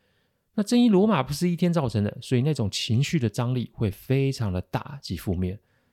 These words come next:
那各位想想啊，气都气不完了，还有可能心平静气坐在同一个课堂，甚至被分到同一组，透过教育训练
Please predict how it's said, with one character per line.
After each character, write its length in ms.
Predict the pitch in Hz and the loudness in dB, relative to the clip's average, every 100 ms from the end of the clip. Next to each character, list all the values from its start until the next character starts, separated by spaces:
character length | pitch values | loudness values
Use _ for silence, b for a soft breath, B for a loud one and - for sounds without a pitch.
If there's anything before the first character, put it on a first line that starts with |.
| _ _ | _ _
那 80 | 135 | 0
各 120 | 156 | 2
位 100 | 151 | 2
想 160 | 127 | 2
想 180 | 131 110 | 0 -2
啊， 180 | 95 98 _ _ _ | -2 -6 _ _ _
气 300 | - - 175 | -10 -4 0
都 140 | 156 | 0
气 180 | 156 170 | 0 0
不 160 | 156 143 | 2 2
完 160 | 113 | 2
了， 220 | 120 110 98 _ _ | 2 0 -2 _ _
还 240 | _ - 123 | _ -4 2
有 160 | 147 | 2
可 220 | 143 107 | 2 0
能 160 | 95 101 | 2 0
心 260 | - 135 127 | 0 -2 -2
平 180 | 107 | -2
静 200 | 104 120 | 0 0
气 180 | 113 123 | -2 -4
坐 240 | 104 - 110 | -6 -6 -4
在 100 | 120 | -4
同 260 | - 104 101 | -4 -2 -2
一 120 | 113 | -2
个 140 | - | -4
课 280 | 104 - 151 | -4 -2 -2
堂， 260 | 104 90 95 b b b | -2 -6 -8 b b b
甚 180 | - | -2
至 100 | 123 | -2
被 160 | 120 123 | 0 -4
分 220 | - 131 | -2 -4
到 160 | 131 117 | -2 -4
同 240 | - 101 | -2 0
一 140 | 131 117 | 2 2
组， 240 | - - b b b | 0 -4 b b b
透 140 | 143 | 2
过 140 | 139 135 | 4 2
教 200 | 143 135 | 2 0
育 60 | |
训 180 | 123 131 | 0 0
练 220 | 123 107 | 0 -2